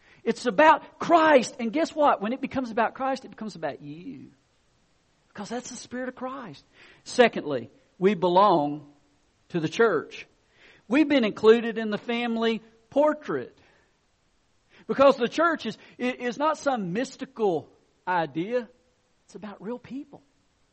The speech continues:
As they come to a, a knowledge of who Jesus is, and as they repent, and as they turn His direction,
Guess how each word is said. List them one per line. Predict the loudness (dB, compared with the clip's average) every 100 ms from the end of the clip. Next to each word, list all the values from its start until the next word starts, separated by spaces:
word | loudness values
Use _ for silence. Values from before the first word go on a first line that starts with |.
| _ _ -6
As | 0
they | 0
come | 0 0 0 0 -2
to | -4 -4
a, | -4 _ -10
a |
knowledge | -8 -6 -6 -8 -8
of | -6
who | -6
Jesus | -4 -4 -4 -8 -10
is, | -6 -6 -8 -14
and | -6 -2
as | -2
they | -2 -2 -2 -6
repent, | -4 -2 0 0 0 -2
and | -6
as | -2
they | -2
turn | 0 0 0
His | -2
direction, | -2 2 2 2 -4 -14